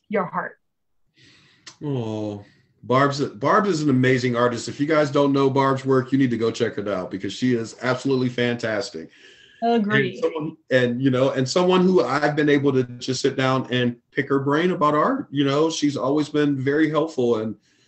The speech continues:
Speaker 2: you know, a big mentor to me as well.
Speaker 1: A gem, a gem in the city for sure.
Speaker 2: Yes, yes, yes.
Speaker 1: Uh, question from Amy. "I'm wondering what mediums you haven't explored yet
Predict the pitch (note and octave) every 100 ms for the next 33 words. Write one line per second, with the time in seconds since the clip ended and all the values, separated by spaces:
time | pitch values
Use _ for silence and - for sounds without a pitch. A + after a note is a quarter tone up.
0 | _ _ _ _ _ _ _ _ _ C3
1 | D3 C#3+ C3+ C3 - - A#2+ A#2 C#3 B2
2 | C#3+ D3+ D3 D3 D3 D3 C#3 C#3 C3 -
3 | _ _ _ _ _ _ - G#3 G#3+ G#3+
4 | G3+ F#3+ - - G#3 G#3+ G#3+ G3+ G3 -
5 | F#3 F3+ G3 B2+ B2+ A#2+ - B2+ A2+ -
6 | G#2 F#2 - - _ _ - G#3 G3+ C#4
7 | C4 C4+ A#3+ B3+ A#3 A3 G3+ G3 A3+ A3+
8 | B3+ D4 B3 G3+ G3 G3+ B3 - B3+ C4+
9 | B3+ A3 A3 A#3 - G3+ - - C4+ A#3+
10 | G#3 - - A3 - - G#3 G3+ G3 F#3
11 | -